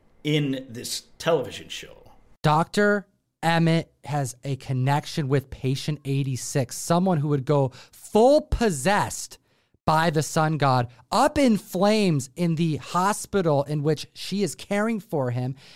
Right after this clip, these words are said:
Speaker 2: She essentially led him to that path.
Speaker 1: She did, and it doesn't deter her to become a part of his cult when, uh,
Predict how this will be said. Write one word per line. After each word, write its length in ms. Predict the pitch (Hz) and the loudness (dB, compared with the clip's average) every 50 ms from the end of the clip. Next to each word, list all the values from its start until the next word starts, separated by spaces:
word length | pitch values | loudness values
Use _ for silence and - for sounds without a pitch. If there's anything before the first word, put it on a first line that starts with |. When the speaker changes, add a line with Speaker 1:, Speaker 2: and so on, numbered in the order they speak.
| - _ | -20 _
Speaker 2:
She 320 | - - - 226 226 190 - _ _ _ _ _ - | -6 -2 0 0 0 -2 -4 _ _ _ _ _ -4
essentially 600 | 190 185 - - 247 285 302 - - 247 226 185 | -4 -2 0 0 0 0 0 0 0 2 2 2
led 280 | 143 143 175 202 233 | 2 2 2 2 2
him 160 | 208 185 202 180 | 2 2 0 0
to 180 | - - 202 185 | 0 0 -2 0
that 280 | 147 170 170 151 131 - | 2 2 2 2 0 -2
path. 400 | 147 220 254 - - - _ _ _ _ _ _ _ | -4 -4 -4 -4 -6 -14 _ _ _ _ _ _ _
Speaker 1:
She 240 | - - - 156 156 | -8 -6 -6 -4 0
did, 400 | - - 208 247 233 - - - | 4 8 10 10 10 10 6 -2
and 160 | - 127 143 | -2 0 0
it 160 | 156 151 156 | 0 0 2
doesn't 540 | - 180 220 240 - 285 254 220 190 - - | 4 4 4 4 2 -2 -4 -4 -6 -12 -10
deter 580 | - 160 160 - - - - 135 135 175 247 214 | -6 -4 -4 -4 -2 0 2 2 4 4 4 4
her 600 | 143 143 135 120 120 120 117 120 131 147 - - - - - - _ _ | 2 0 -2 -4 -4 -6 -8 -8 -8 -10 -10 -16 -20 -20 -20 -20 _ _
to 240 | - - 165 160 151 | -6 -4 -2 -2 -2
become 380 | 151 156 143 - - 165 170 165 | -2 -4 -4 -4 -2 -2 0 0
a 120 | 135 - | -2 -2
part 260 | - - 165 180 170 | -2 -2 0 0 0
of 120 | 156 156 123 | 0 -4 -4
his 220 | 120 135 127 127 | -4 -4 -4 -4
cult 640 | - - - - 165 220 247 - - - - - - - _ _ _ _ - _ _ - - - _ _ - | -8 -8 -4 0 4 4 4 4 2 -2 -10 -16 -18 -20 _ _ _ _ -20 _ _ -20 -20 -20 _ _ -18
when, 460 | - 113 117 135 147 151 156 156 160 | -12 -8 -6 -4 -2 -2 -2 -2 -4
uh, 580 | 156 143 - 139 135 135 135 131 135 131 123 | -4 -4 -2 0 2 4 4 4 4 2 0